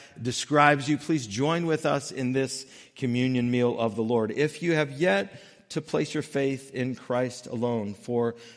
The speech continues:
the forgiveness of your sins, uh,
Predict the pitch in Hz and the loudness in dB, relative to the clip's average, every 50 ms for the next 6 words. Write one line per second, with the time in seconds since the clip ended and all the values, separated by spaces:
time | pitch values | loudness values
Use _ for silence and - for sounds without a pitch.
0 | - - 117 110 - - 107 92 120 135 123 120 131 127 - - - - 113 117 | -14 -8 -8 -8 -6 -8 -6 -2 0 0 0 0 -2 -4 -4 -6 -10 -10 -8 -6
1 | 117 117 107 - - - 139 120 113 113 104 98 - - - - - - - 110 | -6 -6 -6 -6 -6 -4 -2 -2 -2 -2 -4 -6 -8 -12 -16 -20 -20 -14 -6 -4
2 | 110 110 - - | -2 -2 -2 -4